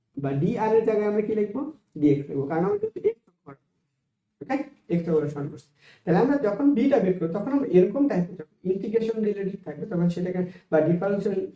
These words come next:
রিলেটেড থাকবে তখন সেটাকে আমরা ইন্টিগ্রেশন করে দিলে আমরা কি পাওয়া যাবো? এই সম্পূর্ণটুকু প্রাবল্য মানটা পাই।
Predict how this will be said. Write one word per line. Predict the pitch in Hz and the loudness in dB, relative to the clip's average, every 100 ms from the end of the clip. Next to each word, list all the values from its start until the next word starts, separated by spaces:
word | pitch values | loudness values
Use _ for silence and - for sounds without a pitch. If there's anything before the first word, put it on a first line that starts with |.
| 175 | -2
রিলেটেড | 175 175 175 175 | 2 2 0 -6
থাকবে | 156 185 | -8 -8
তখন | 190 175 | -6 -4
সেটাকে | 175 190 | -2 -2
আমরা | 190 | 0
ইন্টিগ্রেশন | 196 214 202 202 190 | 0 2 0 0 -2
করে | 185 | 0
দিলে | 185 220 - - - | 0 -2 -8 -12 -2
আমরা | 180 190 | 0 0
কি | 220 | 0
পাওয়া | 220 170 | 0 0
যাবো? | 135 - - _ 147 | -2 -6 -16 _ -8
এই | 147 | -4
সম্পূর্ণটুকু | 170 165 196 196 180 220 175 | -4 -4 -2 -2 0 0 -2
প্রাবল্য | 147 160 160 | 0 0 0
মানটা | 143 143 | 0 -4
পাই। | - | -12